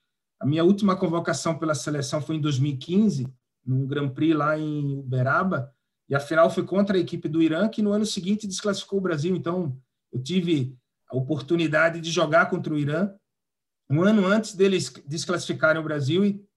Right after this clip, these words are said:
com certeza, é, não, não, não foi nenhuma surpresa, né? Não foi nenhuma zebra, né? Apesar da equipe, apesar da seleção brasileira ter os nomes que tinham, mas aí entra na preparação, né? Ninguém hoje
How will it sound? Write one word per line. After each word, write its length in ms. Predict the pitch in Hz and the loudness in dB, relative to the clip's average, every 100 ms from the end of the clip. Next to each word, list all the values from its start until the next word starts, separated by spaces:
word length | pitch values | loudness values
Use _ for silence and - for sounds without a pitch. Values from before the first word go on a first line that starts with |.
| _ | _
com 140 | 156 | -10
certeza, 680 | 165 196 160 160 151 120 110 _ _ _ _ _ | -6 -4 -2 -2 0 -2 -6 _ _ _ _ _
é, 500 | 120 127 131 127 131 | -2 0 2 2 0
não, 720 | 131 143 180 180 165 147 135 - _ _ _ | -2 -2 -4 -4 -6 -8 -12 -16 _ _ _
não, 180 | - 143 | -4 -2
não 200 | 170 180 | 0 -2
foi 180 | 190 208 | 2 4
nenhuma 260 | 220 220 233 | 4 4 2
surpresa, 680 | - 214 202 170 160 131 123 | 2 2 4 2 2 0 0
né? 140 | 123 | -2
Não 100 | 131 | -6
foi 180 | 131 170 | -2 0
nenhuma 300 | 185 185 208 | 0 4 2
zebra, 420 | 156 160 143 123 | 2 0 0 -2
né? 220 | 113 110 | -4 -8
Apesar 360 | 113 135 127 160 | -8 -2 2 2
da 120 | 165 | 2
equipe, 340 | 143 - - 143 | -2 -8 -10 -12
apesar 360 | 131 127 135 160 | -10 -6 0 0
da 100 | 156 | 0
seleção 440 | - 151 135 151 | -4 -4 -2 -4
brasileira 600 | 147 143 135 143 139 - - _ _ - | -2 -2 -2 -2 -2 -4 -10 _ _ -4
ter 120 | 151 | 0
os 140 | 151 | 0
nomes 300 | 143 143 143 | 0 0 -2
que 120 | - | -4
tinham, 480 | 151 - 170 208 247 _ _ _ _ | -8 -4 0 0 -2 _ _ _ _
mas 260 | - 151 151 | -2 0 2
aí 240 | 170 208 | 2 2
entra 220 | 208 208 | 2 -2
na 120 | 214 208 | -2 -2
preparação, 680 | 214 208 220 - - 147 | -2 2 2 2 -2 -4
né? 140 | 123 107 - | -4 -8 -10
Ninguém 520 | 123 143 143 175 185 | -8 -6 -4 -2 -2
hoje 600 | 170 180 175 170 135 127 | 0 0 0 -2 -4 -8